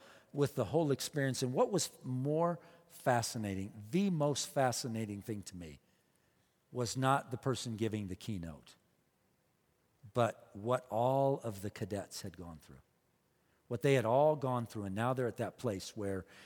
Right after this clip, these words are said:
the commencement speech is that speech that inspires them and motivates them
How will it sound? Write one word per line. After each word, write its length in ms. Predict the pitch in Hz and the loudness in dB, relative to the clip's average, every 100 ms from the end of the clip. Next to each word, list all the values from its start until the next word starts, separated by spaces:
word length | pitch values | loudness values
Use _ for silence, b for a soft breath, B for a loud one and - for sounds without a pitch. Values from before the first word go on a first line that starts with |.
| B | B
the 60 | 117 | -8
commencement 600 | - 127 135 - 127 104 | -2 2 2 0 -2 -2
speech 480 | - 143 117 - 160 | 0 2 2 0 -2
is 260 | 117 98 | -2 2
that 320 | 110 120 120 B B B | 4 4 2 B B B
speech 520 | - - 147 - - | 2 6 4 2 0
that 120 | 127 | 0
inspires 760 | 117 104 - - 127 131 120 98 | 2 2 2 6 6 6 4 -2
them 200 | 113 101 | -4 -2
and 180 | 95 110 | -4 0
motivates 560 | 139 127 104 104 - | 0 0 0 -2 -2
them 300 | 113 101 92 | -2 -2 -2